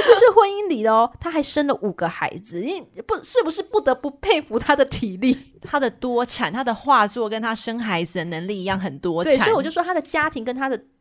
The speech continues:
Speaker 1: 艺术生涯是很匹配的。
Speaker 2: 真的好匹配哦，
Speaker 1: 对。
Speaker 2: 数据显示。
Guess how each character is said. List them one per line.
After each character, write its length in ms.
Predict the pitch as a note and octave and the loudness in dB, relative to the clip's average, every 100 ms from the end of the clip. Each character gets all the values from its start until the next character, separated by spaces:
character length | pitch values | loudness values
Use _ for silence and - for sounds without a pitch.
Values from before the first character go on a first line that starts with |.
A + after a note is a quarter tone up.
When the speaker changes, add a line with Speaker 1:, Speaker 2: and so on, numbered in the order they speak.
| _ | _
Speaker 1:
艺 120 | E4 D#4 | -2 -2
术 140 | C#4 | -2
生 120 | C4+ | -4
涯 120 | B3 | -2
是 100 | A3+ | -2
很 100 | C4+ A#3+ | -2 -4
匹 200 | - F3+ | -8 -4
配 280 | A#3+ G3 D#3+ | 0 0 -2
的。 80 | |
Speaker 2:
真 120 | B2+ D#4 | -6 -4
的 60 | |
好 140 | B3+ F#3 | 0 -2
匹 220 | - F3 | -4 -12
配 240 | - F3+ | -8 -2
哦， 80 | C#4+ | 2
Speaker 1:
对。 120 | A#3+ | 2
Speaker 2:
数 140 | G#3+ C4+ | 2 -2
据 180 | B3 G#3+ | -4 -6
显 280 | F#3 C3 D#3 | -6 -8 -10
示。 320 | - D#3+ | -10 -10